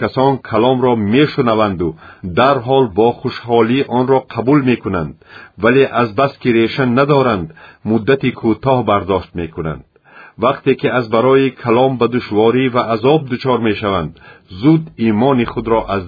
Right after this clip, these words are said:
даст медиҳанд. Ба замини хорзор афтодани донаҳо монанди он аст, ки баъзе касон каломро мешунаванд,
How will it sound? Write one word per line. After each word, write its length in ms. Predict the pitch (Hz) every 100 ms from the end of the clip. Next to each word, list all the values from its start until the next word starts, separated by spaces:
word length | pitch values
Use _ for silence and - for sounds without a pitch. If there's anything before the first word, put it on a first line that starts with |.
| 101
даст 200 | 104 - 92
медиҳанд. 480 | 104 85 76 71 65 _ _ _ _ - - -
Ба 60 | 113 113
замини 380 | 120 135 143
хорзор 640 | 135 - 123 120 101 127 135 117
афтодани 520 | 117 - 117 127 135 123
донаҳо 400 | 113 113 110 117 127 113
монанди 420 | 117 127 123 113 101
он 100 | 127 123
аст, 120 | 110 _
ки 120 | 92 80 - - - -
баъзе 460 | 85 131 127 131
касон 380 | 127 120 - 131 123
каломро 400 | 113 110 127 120 117
мешунаванд, 720 | 110 135 - 117 104 92 80